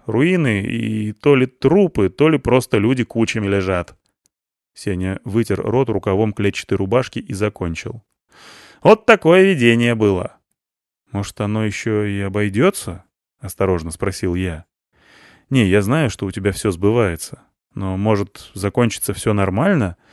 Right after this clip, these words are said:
рассосется потом как-то?» «Не», спокойно ответил Сеня. «Не рассосется. Я ж чую. Я и без видения на нервах был, все не мог понять, что не так. Давило что-то, как будто крышка закрывается.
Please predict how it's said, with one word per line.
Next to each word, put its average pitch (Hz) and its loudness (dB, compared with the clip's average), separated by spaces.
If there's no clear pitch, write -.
рассосется 117 2
потом 131 -2
как-то?» 110 -2
«Не», 113 -2
спокойно 90 -6
ответил 92 -6
Сеня. 85 -6
«Не 175 0
рассосется. 110 2
Я 214 4
ж - -2
чую. 151 0
Я 226 6
и 247 4
без 220 0
видения 190 2
на 170 0
нервах 113 0
был, 95 -2
все 147 2
не 139 -2
мог 151 2
понять, 156 0
что - -2
не 110 -2
так. - -2
Давило 170 4
что-то, 107 -2
как 156 -6
будто 175 0
крышка 165 2
закрывается. 98 0